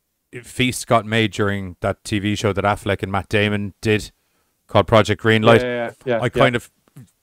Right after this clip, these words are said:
Speaker 1: don't ask me why. He's so batshit crazy. He warmed up my cold little heart,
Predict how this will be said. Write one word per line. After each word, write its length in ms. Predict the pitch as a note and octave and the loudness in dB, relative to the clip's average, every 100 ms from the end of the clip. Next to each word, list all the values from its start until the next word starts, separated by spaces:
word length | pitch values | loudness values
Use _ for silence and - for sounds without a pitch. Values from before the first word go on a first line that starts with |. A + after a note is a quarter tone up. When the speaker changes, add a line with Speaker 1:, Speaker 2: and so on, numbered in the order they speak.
| _ | _
Speaker 1:
don't 180 | C3 B2 | 0 2
ask 200 | B2 A2 | 2 0
me 80 | A#2 | 0
why. 240 | A#2 A2 - | 2 2 -2
He's 160 | G2+ | -6
so 140 | - A#2 | 0 2
batshit 380 | B2 A2 - G#2 | 2 0 -4 -4
crazy. 320 | A#2+ A2+ G2 | -2 -2 -2
He 80 | G2+ | -2
warmed 300 | G#2 G#2 A2 | -2 0 -2
up 120 | - | -2
my 120 | G#2 | -6
cold 260 | - A2 G#2 | -4 -4 -4
little 240 | G2 G2+ | -6 -2
heart, 240 | A2 G#2 | 0 -2